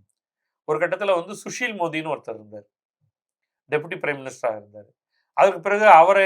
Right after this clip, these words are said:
இறக்கிட்டு வே-, வேற ஆட்களை எல்லாம் ரெண்டு பேரை டெபுட்டி பிரைம் மினிஸ்டராக,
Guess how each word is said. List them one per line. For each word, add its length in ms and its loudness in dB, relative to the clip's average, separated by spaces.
இறக்கிட்டு 480 -6
வே-, 300 4
வேற 220 4
ஆட்களை 380 -4
எல்லாம் 280 0
ரெண்டு 220 -8
பேரை 220 4
டெபுட்டி 420 -10
பிரைம் 240 -12
மினிஸ்டராக, 400 -12